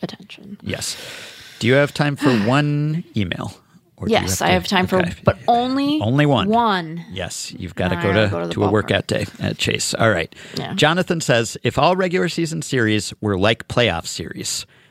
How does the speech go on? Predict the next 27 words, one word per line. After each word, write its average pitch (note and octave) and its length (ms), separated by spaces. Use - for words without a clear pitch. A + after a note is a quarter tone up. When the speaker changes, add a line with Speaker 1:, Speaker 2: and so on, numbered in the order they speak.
Speaker 2:
how A2 200
would G2+ 160
baseball F#2 440
be - 140
different? - 440
What A#2 180
if A#2+ 80
the F#3 180
Speaker 1:
Oh. A3 100
Speaker 2:
series A2+ 360
was G#2+ 200
over F#2+ 480
once G#2 240
a G#2+ 60
team F#2+ 240
had F2+ 300
won G2+ 420
the G#2 100
series? - 540
So A#2+ 320
for G#2+ 100
a G2+ 40
Speaker 1:
Ooh. - 20
Speaker 2:
f-, - 260
a - 100
four-game D3+ 480
series, G#2+ 520